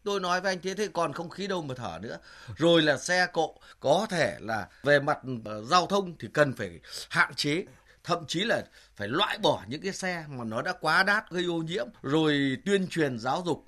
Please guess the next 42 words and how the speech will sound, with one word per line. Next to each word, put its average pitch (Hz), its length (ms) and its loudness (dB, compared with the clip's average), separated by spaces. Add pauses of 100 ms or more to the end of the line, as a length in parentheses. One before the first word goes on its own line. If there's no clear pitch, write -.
(160)
về 147 360 2
phía 170 240 0
người 147 180 0
dân, 151 280 -4
tôi 135 140 -2
lại 117 160 -6
phải 90 120 -16
nhắc 127 180 -8
lại, 147 140 -2 (240)
người 147 220 2
dân 147 260 4
cũng 123 80 -14
phải 110 180 -10
có - 80 -8
ý 139 140 -2
thức 175 220 -10
nữa, 127 140 -12 (420)
chứ 160 120 0
không 175 280 2
thì 131 180 -2
cũng 131 140 -8
không 147 200 -4
được. 110 240 -10 (160)
Quản 135 180 2
lý 151 140 2
nhà 170 120 2
nước, 170 300 0 (200)
tôi 156 200 2 (100)
cần 127 200 0
nói 127 180 -4
thêm 156 240 -6
là 98 100 -10
cần 160 360 0
phải 98 140 -10
có 131 80 -4
những 185 200 -10
biện 180 240 2
pháp 175 260 -2
xử 143 260 0
lý 117 260 -6
thật 151 220 -10
mạnh 160 180 -4